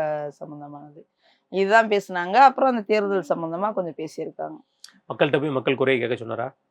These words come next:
Speaker 1: ஆமா, மக்கள் குறையை கேட்க சொல்லியிருக்காரு.
Speaker 2: கேட்டுட்டு
Speaker 1: அஹ்,
Speaker 2: யார்கிட்ட
Speaker 1: மக்கள்
Speaker 2: சொல்ல சொல்லியிருக்காரு?
Speaker 1: பிரச்சனை, <laughs> மக்கள் பிரச்சனையை வந்து எங்களை, எங்களுக்கு வந்து தம் ஃபைலா தலைவர் கொடுக்க சொல்லியிருக்காரு.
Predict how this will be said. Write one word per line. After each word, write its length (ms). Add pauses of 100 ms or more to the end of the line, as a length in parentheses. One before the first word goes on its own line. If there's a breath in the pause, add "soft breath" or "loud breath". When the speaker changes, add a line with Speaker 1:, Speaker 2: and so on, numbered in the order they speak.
(200)
Speaker 1:
ஆமா, 320
மக்கள் 400
குறையை 340
கேட்க 260
சொல்லியிருக்காரு. 640 (360)
Speaker 2:
கேட்டுட்டு 340
Speaker 1:
அஹ், 60
Speaker 2:
யார்கிட்ட 280
Speaker 1:
மக்கள் 100
Speaker 2:
சொல்ல 60
சொல்லியிருக்காரு? 160
Speaker 1:
பிரச்சனை, 480
<laughs> 480 (400 loud breath)
மக்கள் 340
பிரச்சனையை 440
வந்து 180
எங்களை, 320 (120)
எங்களுக்கு 360
வந்து 160
தம் 220
ஃபைலா 300
தலைவர் 300
கொடுக்க 280
சொல்லியிருக்காரு. 500